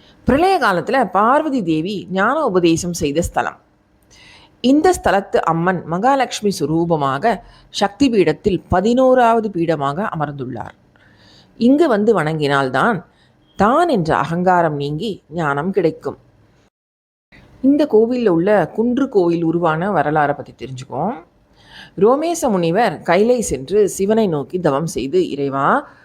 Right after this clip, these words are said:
பக்தர்களின் குறை தீர்க்க தென் திசையில் தேவியுடன் எழுந்தருளி கைலை தரிசனம் தர வேண்டும்" என வேண்டினார். ஒரு சமயம் ஆதிசேஷனுக்கும் வாயு தேவனுக்கும் தங்களில் யார் பெரியவர் என்ற போட்டி நடந்தது.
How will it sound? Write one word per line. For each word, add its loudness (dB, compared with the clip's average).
பக்தர்களின் 0
குறை 0
தீர்க்க 0
தென் 2
திசையில் 0
தேவியுடன் 2
எழுந்தருளி -2
கைலை 2
தரிசனம் -2
தர -2
வேண்டும்" -4
என -2
வேண்டினார். 0
ஒரு -2
சமயம் 0
ஆதிசேஷனுக்கும் 0
வாயு 2
தேவனுக்கும் -2
தங்களில் 0
யார் 2
பெரியவர் 2
என்ற -2
போட்டி -4
நடந்தது. -4